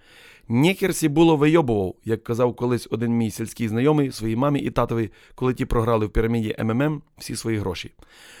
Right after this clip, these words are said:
Точно так само сказав би і він, і мені в цій ситуації, тільки я відчув азарт насолоди від перемоги.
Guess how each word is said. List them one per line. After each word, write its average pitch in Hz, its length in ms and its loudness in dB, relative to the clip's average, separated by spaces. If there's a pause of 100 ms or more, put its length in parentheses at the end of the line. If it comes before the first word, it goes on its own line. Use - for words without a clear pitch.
(220)
Точно 214 260 4
так 185 140 -2
само 175 260 2
сказав 156 300 4
би 147 120 2
і 139 140 2
він, 151 240 4
і 147 100 4
мені 151 260 6
в 101 40 0
цій 110 180 -6
ситуації, 147 560 2
тільки 131 300 -4
я 139 120 4
відчув 131 360 -2
азарт 117 260 0
насолоди 120 420 0
від 113 140 -2
перемоги. 107 500 0